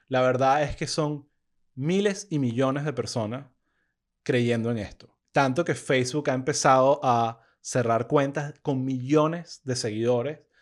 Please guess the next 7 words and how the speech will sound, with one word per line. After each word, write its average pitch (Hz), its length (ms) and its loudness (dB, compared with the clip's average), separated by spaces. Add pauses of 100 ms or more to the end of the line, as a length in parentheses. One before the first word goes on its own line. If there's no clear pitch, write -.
(140)
del 120 160 -4
fenómeno 127 600 -6 (300)
QAnon. 143 640 -2 (640)
Tanto 151 520 2
que 147 260 6
hay 139 380 2 (180)
congresistas 135 1200 0